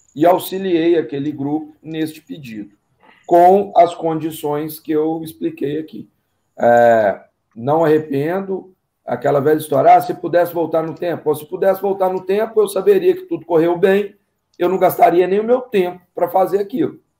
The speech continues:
né? Agora, pensando em trazer uma garantia, uma segurança pro Cruzeiro, obviamente que eu não arrependo, porque correu tudo exatamente como a gente esperava.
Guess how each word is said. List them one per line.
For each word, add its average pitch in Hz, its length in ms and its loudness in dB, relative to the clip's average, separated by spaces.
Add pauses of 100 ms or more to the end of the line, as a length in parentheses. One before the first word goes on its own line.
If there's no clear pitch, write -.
né? 165 300 -2 (380)
Agora, 147 560 4
pensando 170 680 -6
em 180 140 -10
trazer 160 440 0
uma 175 140 -4
garantia, 151 920 -4 (440)
uma 135 180 -4
segurança 139 600 -2
pro - 160 -14
Cruzeiro, 143 560 2
obviamente 156 720 0
que - 60 -10
eu 175 80 -6
não 151 160 -6
arrependo, 156 580 -6 (380)
porque 156 560 2
correu 165 480 2
tudo 190 440 -6 (320)
exatamente 165 1040 0
como 151 280 -6
a 156 40 0
gente 139 260 -8
esperava. - 440 -6